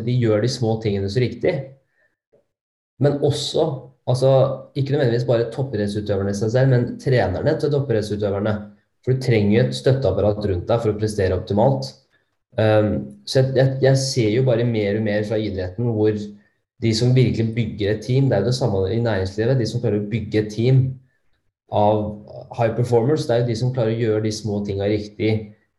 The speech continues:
eh, med de menneskelige interaksjonene, da. For at mennesker blir motivert forskjellig, og kunne forstå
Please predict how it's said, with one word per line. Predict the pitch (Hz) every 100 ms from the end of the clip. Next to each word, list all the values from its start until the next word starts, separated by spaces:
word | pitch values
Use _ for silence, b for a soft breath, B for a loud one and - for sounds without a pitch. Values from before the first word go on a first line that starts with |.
| _
eh, | - 104
med | 104 110
de | 120
menneskelige | 117 104 - 107
interaksjonene, | 98 110 - 107 117 156
da. | 139 -
For | - -
at | -
mennesker | 127 107 -
blir | 113 104
motivert | 104 107 104 95 95
forskjellig, | 107 - 87 104
og | 107
kunne | 110
forstå | 110 - -